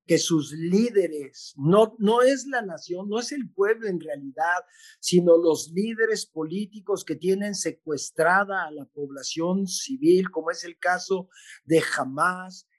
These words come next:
y de Fatah, que tienen secuestrada a la población palestina, como es el caso de Rouhani y, y el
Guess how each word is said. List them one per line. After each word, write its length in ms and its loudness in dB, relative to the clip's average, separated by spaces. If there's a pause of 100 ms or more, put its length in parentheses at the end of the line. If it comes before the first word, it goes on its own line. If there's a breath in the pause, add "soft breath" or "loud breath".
y 100 -10
de 260 -4
Fatah, 680 -2 (340)
que 100 -4
tienen 280 0
secuestrada 720 -2
a 20 -4
la 180 -2
población 800 -6
palestina, 840 -4 (520 loud breath)
como 220 6
es 140 2
el 180 -2
caso 380 -4
de 160 2
Rouhani 1040 -6
y, 380 -4
y 200 -8
el 160 0